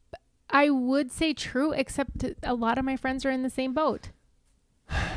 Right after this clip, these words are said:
So I, I, I think most people, there's more good in the world than there is bad. You just hear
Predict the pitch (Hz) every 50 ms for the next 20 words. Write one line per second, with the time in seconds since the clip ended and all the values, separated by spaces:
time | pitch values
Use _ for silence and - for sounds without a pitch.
0 | - - - - - - - - - - - - - 262 - - 269 262 254 -
1 | - 440 - 269 277 - - - - _ _ _ _ - - 269 277 277 277 -
2 | - - 254 247 262 277 285 - - 285 285 277 247 240 226 226 240 233 - -
3 | 254 233 - 254 254 254 254 247 - - _ _ _ _ _ _ _ _ _ _
4 | _ _ _ - 233 240 247 220 202 226 240 240 240 220 190 220 220 220 226 220
5 | 220 214 202 208 202 208 196 - - 123 120 113 - - 208 196 - - 208 190
6 | 190 214 233 226 220 214 214 196 214 208 - - - - 220 226 220 196 - -
7 | 220 208 214 214 208 202 208 -